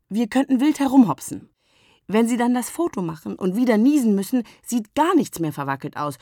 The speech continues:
Schließlich wackeln wir mit dem Fotoapparat mit." Alle fanden die Idee gut. Bevor sie mit dem Hüpfen anfingen, sagte Freddy Polunder noch höflich zu sich selbst:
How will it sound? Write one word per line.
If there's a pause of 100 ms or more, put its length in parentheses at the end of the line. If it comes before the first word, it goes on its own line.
Schließlich (140)
wackeln
wir
mit
dem
Fotoapparat
mit." (680)
Alle
fanden
die
Idee
gut. (720)
Bevor
sie
mit
dem
Hüpfen
anfingen, (240)
sagte
Freddy
Polunder
noch
höflich
zu
sich
selbst: